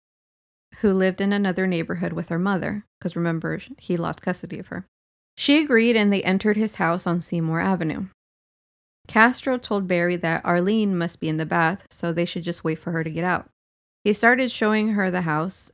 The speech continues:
and then took her to a room upstairs where a woman she had never seen before was sleeping in a bedroom in front of a T V set. This was Michelle Knight, who at this point was in captivity for a year.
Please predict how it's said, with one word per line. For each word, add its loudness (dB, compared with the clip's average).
and 0
then 0
took -2
her -2
to -4
a 2
room -2
upstairs -4
where 4
a 4
woman 2
she -4
had 0
never 0
seen 2
before -2
was -2
sleeping 0
in 2
a 2
bedroom 0
in 0
front 0
of -2
a 0
T -4
V -2
set. -6
This 4
was 0
Michelle 2
Knight, -2
who 2
at 0
this -2
point -2
was -2
in -4
captivity -4
for -8
a -4
year. -4